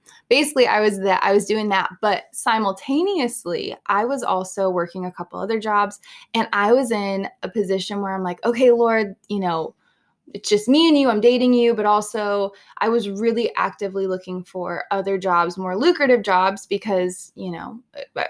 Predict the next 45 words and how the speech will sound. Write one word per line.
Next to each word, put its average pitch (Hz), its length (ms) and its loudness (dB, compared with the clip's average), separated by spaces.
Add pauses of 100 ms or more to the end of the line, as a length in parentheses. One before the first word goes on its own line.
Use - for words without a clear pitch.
it 214 80 4
was 226 140 2
just 220 200 -4
a 190 100 -2
tough 190 280 -2
season 185 440 -2
of - 160 -6
life. 202 280 0
And - 80 -12
I - 40 -4
was 226 120 -4
like, 247 280 0
"I 427 140 4
need 415 240 4
a 403 80 4
job, 359 400 2
I 339 60 -2
need 320 200 2
money." 285 440 2 (360)
And 202 140 -2
I 208 80 0
say 240 160 -2
all 247 100 2
that 190 200 0
to 196 80 -4
say 190 280 2
that 180 240 0 (240)
I 196 60 -2
had 208 200 0
an 214 100 2
opportunity 196 680 -4
arise. - 520 -2
I 202 80 -4
had 196 140 -2
already, 202 520 2
you 190 100 -8
know, 170 220 -6 (640)
to 220 140 -2
film 277 380 2
this 262 160 2
show 208 280 2
was 196 140 2
on 190 160 0
the 196 60 -2
books, 180 420 -4